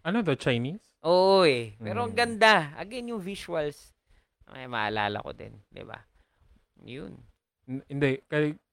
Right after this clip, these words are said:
Speaker 1: kagabi kasi nag-, ano, nag-drawing ako ng, nag-sketch ako.
Speaker 2: Mm-mm.
Speaker 1: So, ang i-, ang isa sa mga ini-sketch ko yung mga screen caps from In the Mood for Love.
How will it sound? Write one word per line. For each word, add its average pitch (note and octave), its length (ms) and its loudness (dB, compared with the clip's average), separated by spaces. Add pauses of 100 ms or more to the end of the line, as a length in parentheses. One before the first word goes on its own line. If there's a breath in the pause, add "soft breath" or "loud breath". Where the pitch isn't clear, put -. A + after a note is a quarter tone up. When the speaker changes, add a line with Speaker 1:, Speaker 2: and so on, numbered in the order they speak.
(380)
Speaker 1:
kagabi F3 400 4
kasi E3 260 0
nag-, D3+ 280 0
ano, B2 340 4
nag-drawing B2 720 2
ako A#2+ 180 -4
ng, A2+ 240 -2 (240)
nag-sketch B2+ 540 -14
ako. G#2+ 380 -4
Speaker 2:
Mm-mm. G2+ 360 -12 (120)
Speaker 1:
So, - 120 -12
ang C3+ 120 -6
i-, D3+ 220 -8
ang C#3+ 180 -6 (340)
isa C#3+ 220 -6
sa C#3 180 -2
mga B2+ 140 2 (100)
ini-sketch B2+ 640 -10
ko - 120 -20
yung A#2 300 -8 (1000)
mga B2+ 260 -4
screen B2+ 520 -8 (540)
caps - 540 -12
from A2+ 560 -8
In A#2+ 240 -10
the A#2+ 100 0
Mood A2+ 300 -4
for A2+ 200 -10
Love. G2+ 300 -6